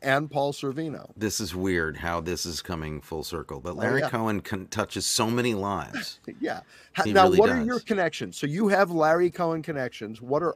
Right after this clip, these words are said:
Speaker 1: all of your Larry Cohen
Speaker 2: The
Speaker 1: connections
Speaker 2: first movie
Speaker 1: through
Speaker 2: I
Speaker 1: this
Speaker 2: was
Speaker 1: movie?
Speaker 2: in was a Larry Cohen movie.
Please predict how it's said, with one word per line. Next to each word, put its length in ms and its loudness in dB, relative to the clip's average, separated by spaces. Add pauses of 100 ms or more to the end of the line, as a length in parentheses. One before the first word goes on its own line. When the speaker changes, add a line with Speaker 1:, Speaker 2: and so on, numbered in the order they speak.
Speaker 1:
all 260 4
of 100 -2
your 160 0
Larry 360 0
Cohen 240 -4
Speaker 2:
The 100 2
Speaker 1:
connections 200 -2
Speaker 2:
first 380 2
movie 380 2
Speaker 1:
through 120 4
Speaker 2:
I 80 4
Speaker 1:
this 60 0
Speaker 2:
was 200 4
Speaker 1:
movie? 180 2
Speaker 2:
in 380 -2 (2000)
was 320 -2
a 60 2
Larry 260 4
Cohen 260 4
movie. 360 -4